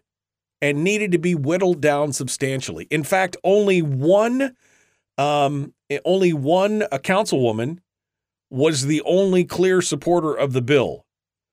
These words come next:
Uh, Heather Kimball said, uh, that she fundamentally disagreed with the, that the community is safer when more people are packing heat. She said, "I think this is right on the money. I think this is an important protection for our community.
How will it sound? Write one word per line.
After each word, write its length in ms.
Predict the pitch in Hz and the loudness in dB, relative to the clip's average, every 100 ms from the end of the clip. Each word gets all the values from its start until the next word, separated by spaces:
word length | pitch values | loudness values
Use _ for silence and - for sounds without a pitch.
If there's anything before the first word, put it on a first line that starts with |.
| _ _ _ _ | _ _ _ _
Uh, 260 | 110 117 117 | -2 0 0
Heather 280 | 175 185 | 2 2
Kimball 400 | 160 196 180 139 | 0 0 0 0
said, 460 | 127 - 143 139 127 | 0 0 2 2 0
uh, 180 | 123 123 | 0 0
that 160 | 110 | -2
she 220 | 107 160 139 | -6 -6 -8
fundamentally 600 | - 247 269 233 226 220 | -2 -2 0 -2 -2 -2
disagreed 640 | 185 208 196 147 190 196 143 | 0 0 0 0 0 0 -2
with 240 | 135 123 | -6 -4
the, 140 | 151 | -4
that 200 | 143 160 | -2 -2
the 80 | 143 | -2
community 460 | - 156 185 175 147 | -4 -2 0 0 0
is 100 | 131 | 0
safer 380 | - 185 170 135 | 0 0 2 0
when 180 | 135 | -2
more 200 | 131 147 | 0 -2
people 360 | 143 160 151 120 | 0 -2 -2 -2
are 120 | 117 | -4
packing 460 | - - 165 - 113 | -4 -4 -4 -4 -6
heat. 360 | 127 117 - - _ _ _ _ _ _ _ _ _ _ _ _ _ _ _ | -4 -6 -10 -20 _ _ _ _ _ _ _ _ _ _ _ _ _ _ _
She 140 | - | -4
said, 200 | 151 170 | 0 0
"I 120 | 165 202 | 2 0
think 220 | 202 135 | -2 0
this 180 | 185 135 | 0 0
is 140 | 110 | -2
right 200 | 135 135 | 0 0
on 100 | 113 | 0
the 60 | 110 | -2
money. 300 | 131 113 104 | -2 -2 -4
I 100 | 120 | -2
think 220 | 156 135 | -4 -2
this 180 | 208 160 | -2 0
is 160 | 131 | -4
an 60 | 120 | -6
important 400 | 104 - 156 123 | -6 -2 -2 -4
protection 460 | 117 170 156 135 | -4 -2 -2 -4
for 180 | 120 123 | -4 -2
our 100 | 113 | -2
community. 540 | 107 113 127 131 98 | -4 -4 -2 -2 -4